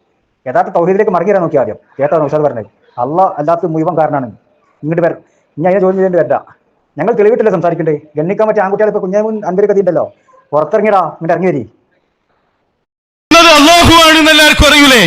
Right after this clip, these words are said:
Speaker 2: ഇവരതിന്റെ സബബാണ്. ഇത് മനസ്സിലാവാതെയാണ് കുതന്ത്രങ്ങൾ മെനഞ്ഞത്.
Speaker 1: കേട്ടില്ല?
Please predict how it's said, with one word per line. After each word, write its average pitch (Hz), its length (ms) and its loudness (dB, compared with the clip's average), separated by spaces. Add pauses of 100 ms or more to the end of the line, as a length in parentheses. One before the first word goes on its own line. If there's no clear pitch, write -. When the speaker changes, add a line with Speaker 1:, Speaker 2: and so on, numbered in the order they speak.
Speaker 2:
ഇവരതിന്റെ 254 560 2
സബബാണ്. 311 520 4 (1800)
ഇത് 269 200 4
മനസ്സിലാവാതെയാണ് 247 1120 4 (220)
കുതന്ത്രങ്ങൾ 254 640 4 (140)
മെനഞ്ഞത്. 240 420 2 (2750)
Speaker 1:
കേട്ടില്ല? 147 220 -8